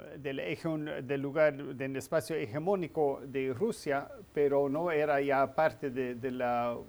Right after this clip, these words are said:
de Rusia, o, bueno, de la antigua Unión Soviética, sí, pero ya,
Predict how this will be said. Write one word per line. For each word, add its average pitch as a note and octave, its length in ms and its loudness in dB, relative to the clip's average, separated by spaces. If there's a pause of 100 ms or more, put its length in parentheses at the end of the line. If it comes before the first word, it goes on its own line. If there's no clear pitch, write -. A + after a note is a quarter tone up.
(320)
de C3 140 -4
Rusia, E3+ 380 0
o, C3+ 120 0 (240)
bueno, A#2+ 200 -6 (120)
de B2 120 -8
la A#2+ 160 -4
antigua B2+ 600 -4
Unión C3+ 360 -4
Soviética, E3+ 520 -2
sí, A#3+ 280 -4
pero C3+ 200 -2
ya, C3+ 380 0